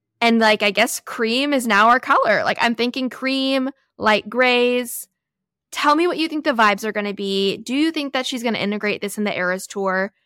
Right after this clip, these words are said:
If she does, I can tell you with one hundred percent certainty, she'll be circling back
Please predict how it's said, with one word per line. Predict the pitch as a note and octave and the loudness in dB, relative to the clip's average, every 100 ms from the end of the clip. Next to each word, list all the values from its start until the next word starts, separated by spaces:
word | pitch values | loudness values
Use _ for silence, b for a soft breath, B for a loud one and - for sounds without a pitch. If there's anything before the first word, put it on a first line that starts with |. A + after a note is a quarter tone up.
| _ _ _ - | _ _ _ 2
If | F4 | 2
she | - F#4+ | 2 4
does, | D#4 C#4 | 4 4
I | A#3+ | 2
can | C4 | 0
tell | A#3+ A3+ | -2 -2
you | G#3+ | -2
with | G3+ | -2
one | G3+ | -6
hundred | G#3+ G3+ | -6 -8
percent | G#3 G3+ - | -8 -10 -10
certainty, | F#3 A#2+ F#3+ F#3 F3 | -10 -10 -8 -8 -6
she'll | - - | -6 -4
be | F#3 | -4
circling | F#3+ D3 D#3 A#2+ | -6 -10 -10 -6
back | G#2 F2 - | -6 -8 -12